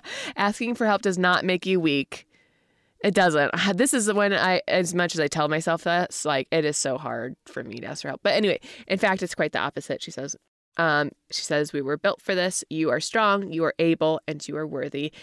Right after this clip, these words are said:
And I love that because every, well, one of the other things I found from another mom site,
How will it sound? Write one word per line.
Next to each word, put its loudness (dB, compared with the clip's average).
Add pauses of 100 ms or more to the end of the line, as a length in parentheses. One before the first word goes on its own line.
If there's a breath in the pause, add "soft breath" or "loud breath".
(240 loud breath)
And 2
I 4
love 6
that 2
because 0 (120)
every, 2 (140)
well, 4
one 2
of -2
the -2
other 0
things -2
I 0
found -4
from -6
another -2
mom -2
site, -2